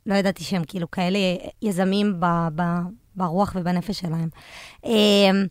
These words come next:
אז כל אחד יכול להת-, אה, כל תעשייה אנחנו מקבלים ורואים ו-, ומחפשים באמת את הדברים המיוחדים, אה, שככה נביא חידוש, אה, לתעשייה. ומבחינת השלב, אז באמת, אה, כן, אנחנו אוהבים יזמים שכן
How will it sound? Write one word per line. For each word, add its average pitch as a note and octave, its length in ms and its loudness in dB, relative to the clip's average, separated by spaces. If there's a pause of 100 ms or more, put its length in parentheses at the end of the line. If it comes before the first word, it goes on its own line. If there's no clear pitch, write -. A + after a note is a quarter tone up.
(340)
אז G3+ 360 4
כל - 180 4
אחד G#3+ 220 2
יכול A3 180 2
להת-, G#3 280 -2
אה, G3 240 2
כל C#4+ 140 4 (140)
תעשייה A3+ 340 4
אנחנו G#3 260 2
מקבלים G#3 560 2
ורואים A3 600 4
ו-, E3+ 160 0 (360)
ומחפשים F#3+ 540 0
באמת C4+ 260 2
את C4 100 0
הדברים G3+ 300 2
המיוחדים, G3 680 2
אה, F#3+ 120 2
שככה - 400 -2
נביא F3+ 240 0
חידוש, F3 500 0
אה, E3+ 120 -2 (100)
לתעשייה. G#3 520 0 (800)
ומבחינת G3 840 4
השלב, E4+ 520 2
אז G#3+ 100 0
באמת, A3 460 2
אה, A3 260 4 (120)
כן, C4 280 4
אנחנו A3+ 280 2
אוהבים G#3 220 4
יזמים G#3+ 320 2
שכן G#3+ 520 0